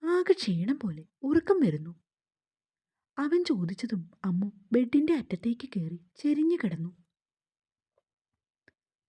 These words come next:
"ഇങ്ങനെ എത്ര നാള് മുന്നോട്ട് പോകാനാ അമ്മൂട്ടാ?" അവൻ ചോദിച്ചിട്ട് പോലും അമ്മ ഒന്നും പറയുന്നില്ല. ആ,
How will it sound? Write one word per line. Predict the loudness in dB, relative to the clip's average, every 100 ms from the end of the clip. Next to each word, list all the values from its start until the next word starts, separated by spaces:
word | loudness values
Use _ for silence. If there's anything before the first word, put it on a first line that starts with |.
| _ _ _ _ _ _ _ _ _ -4
"ഇങ്ങനെ | 2 6 6
എത്ര | 4 -2 2
നാള് | 4 4
മുന്നോട്ട് | 4 2 2 2 2
പോകാനാ | -2 -2 0 2
അമ്മൂട്ടാ?" | 0 -2 -4 -8 -8 _ _ _ _ _ _ _ _ _ _ _ _ _ _ _ _ _ _
അവൻ | -6 0 0
ചോദിച്ചിട്ട് | 0 -2 -2 0 0 0
പോലും | 0 -4 -4 -8 _
അമ്മ | -10 -4
ഒന്നും | -2 0 0 2
പറയുന്നില്ല. | 0 0 2 2 2 -2 -10 _ _ _ _ _ _ _ _ -8
ആ, | -4 -4